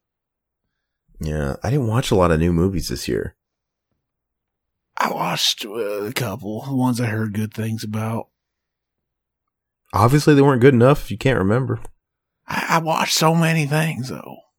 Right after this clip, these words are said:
Speaker 1: Yeah, you watch a lot more movies than me. I don't have that mu-, I just don't make that much time.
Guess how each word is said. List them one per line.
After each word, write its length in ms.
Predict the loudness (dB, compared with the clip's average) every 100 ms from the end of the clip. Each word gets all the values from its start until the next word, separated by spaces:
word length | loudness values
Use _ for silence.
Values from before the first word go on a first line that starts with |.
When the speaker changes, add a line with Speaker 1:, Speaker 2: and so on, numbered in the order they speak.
| _ _ _ 2
Speaker 1:
Yeah, 100 | 6
you 140 | 8 10
watch 220 | 8 8
a 60 |
lot 180 | 6 6
more 120 | 2 0
movies 300 | -2 -2 -4
than 120 | -6
me. 100 | -4
I 140 | -2
don't 160 | -2 -2
have 160 | -4
that 180 | -4 -4
mu-, 100 | -4
I 160 | -2 -2
just 180 | -4 -4
don't 140 | -2
make 180 | -2 -4
that 180 | -4 -4
much 200 | -4 -4
time. 340 | -2 -2 -2